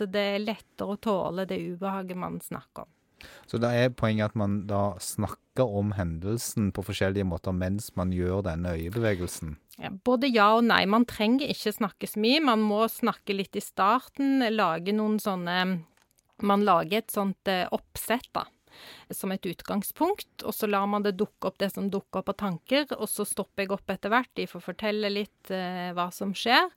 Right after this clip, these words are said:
Speaker 1: Eh, men de velger egentlig selv hvor mye de vil fortelle, så det er ikke en metode der man må på en måte fortelle alle detaljer.
Speaker 2: Nei.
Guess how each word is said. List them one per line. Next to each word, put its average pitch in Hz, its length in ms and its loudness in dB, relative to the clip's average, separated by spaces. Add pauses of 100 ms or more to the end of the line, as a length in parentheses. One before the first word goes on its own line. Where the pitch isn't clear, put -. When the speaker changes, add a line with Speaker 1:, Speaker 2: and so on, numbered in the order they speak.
(440)
Speaker 1:
Eh, 214 220 2
men 214 160 4
de 247 100 2
velger 226 460 2
egentlig 233 280 0
selv 202 440 0
hvor 226 120 -2
mye 170 280 -2
de 185 80 -6
vil 175 160 -6
fortelle, - 500 -12
så 220 160 -6
det 202 120 0
er 196 40 0
ikke 285 200 -2
en 294 100 2
metode 196 440 -2
der 185 120 -2
man 190 240 -2
må 185 380 -4 (240)
på 202 80 -6
en 202 100 -2
måte 175 260 -12
fortelle 170 400 -10
alle 160 240 -8
detaljer. - 520 -10 (360)
Speaker 2:
Nei. 104 220 -6